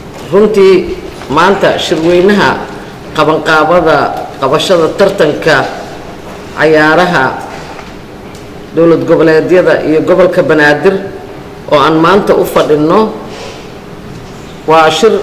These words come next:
aad muhiim noogu ah haddii aan nahay bahda wasaaradaha dhalinyarada iyo isboortiga, heer federaal, heer dowladaha federaalka xubnaha ka ah iyo gobolka Banaadir.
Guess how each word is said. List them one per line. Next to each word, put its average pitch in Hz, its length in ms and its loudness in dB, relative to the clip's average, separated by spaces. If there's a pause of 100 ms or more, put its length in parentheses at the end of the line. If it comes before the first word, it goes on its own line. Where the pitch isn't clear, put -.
(120)
aad 165 340 2
muhiim 180 360 2
noogu 160 320 2
ah 139 160 0 (460)
haddii 139 280 0
aan 160 240 2
nahay 151 340 2 (580)
bahda 160 540 2 (960)
wasaaradaha 151 680 2
dhalinyarada 143 460 2
iyo 131 220 0
isboortiga, 139 760 0 (720)
heer 165 220 2
federaal, 160 520 2 (600)
heer 165 260 4 (220)
dowladaha 160 640 4
federaalka 151 580 2
xubnaha 151 340 0 (100)
ka 170 120 0
ah 175 120 0 (520)
iyo 139 140 2
gobolka 117 420 2
Banaadir. 117 560 -6